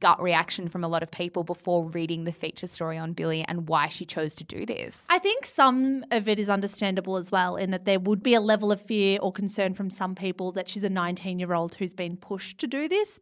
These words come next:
Speaker 2: but Vogue really went a a long way to explaining that no, all of this was on her direction,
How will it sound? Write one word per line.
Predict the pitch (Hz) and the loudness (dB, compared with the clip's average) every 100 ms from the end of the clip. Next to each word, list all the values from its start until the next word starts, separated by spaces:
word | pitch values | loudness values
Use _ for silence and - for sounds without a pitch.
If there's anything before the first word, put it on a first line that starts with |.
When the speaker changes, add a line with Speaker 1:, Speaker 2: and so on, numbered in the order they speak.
| - | 2
Speaker 2:
but | 220 220 | 2 4
Vogue | 202 208 202 214 226 - - | 0 4 6 4 2 -2 -4
really | 233 262 254 | 4 6 6
went | 214 208 | 6 4
a | |
a | 196 | 4
long | 196 | 2
way | 190 180 | 4 2
to | 175 196 | 0 -6
explaining | - 196 185 180 | -6 -6 -6 -6
that | 190 | -4
no, | 196 185 180 175 - - | 2 4 2 0 -6 2
all | 240 262 | 4 4
of | |
this | 226 220 | 2 -2
was | 208 | 0
on | 190 | -2
her | 170 185 | 0 0
direction, | 185 180 185 180 - 190 185 | 2 0 0 -6 -6 -6 -8